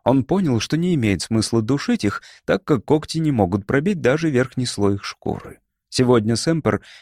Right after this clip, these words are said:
оповестил нас, что стая сфиксов пронюхала дорогу на станцию. Ситка, спрятавшись с наветренной стороны, ожидал их прихода. Затем он сзади напал на сфикса и обрушил на его голову два страшных удара,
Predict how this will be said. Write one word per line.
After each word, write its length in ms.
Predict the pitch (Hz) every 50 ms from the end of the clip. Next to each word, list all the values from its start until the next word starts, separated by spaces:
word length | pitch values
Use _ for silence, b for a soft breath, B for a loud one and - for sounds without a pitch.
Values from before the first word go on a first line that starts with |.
| B
оповестил 560 | B 120 - 135 127 135 127 - - 113 101
нас, 180 | 101 101 101 95
что 200 | - - 123 113
стая 260 | - - 120 117 113
сфиксов 480 | 110 - - - 196 - - - 113 -
пронюхала 500 | - 127 139 135 135 131 - 131 131 123
дорогу 440 | 117 135 143 135 104 85 78 82 90
на 160 | 98 110 120
станцию. 680 | - - - 87 - - - - - - - - - B B B B B B
Ситка, 460 | B - - 135 139 139 - - 185 175
спрятавшись 600 | - - 131 127 120 - 113 107 - 120 107 -
с 40 | -
наветренной 640 | 127 139 131 120 104 - - 107 104 104 104 101
стороны, 480 | - - 113 113 127 147 185 220 208 - B B B B B
ожидал 480 | - 160 180 185 147 110 107 113 120
их 160 | 127 - -
прихода. 600 | - 113 101 - - - - - - - - - - _ _ _ _ -
Затем 500 | 85 95 131 139 127 - 190 208 190 180 B B B B B B
он 160 | 110 135 147
сзади 480 | 120 117 113 113 131 135 107 92 95 98
напал 360 | 107 127 135 - 123 110 95
на 120 | 101 120 120
сфикса 720 | - - - - - 214 226 214 - - - - 92 - B B B B B B
и 80 | - -
обрушил 480 | 190 196 185 165 175 185 - 185 180
на 80 | 165 160
его 240 | 143 123 120 123 104
голову 340 | 95 139 165 175 175 165 165
два 320 | 117 104 110 143 139 117
страшных 640 | 98 - - 131 139 127 104 - - - 95 - -
удара, 380 | 117 127 175 214 214 202 190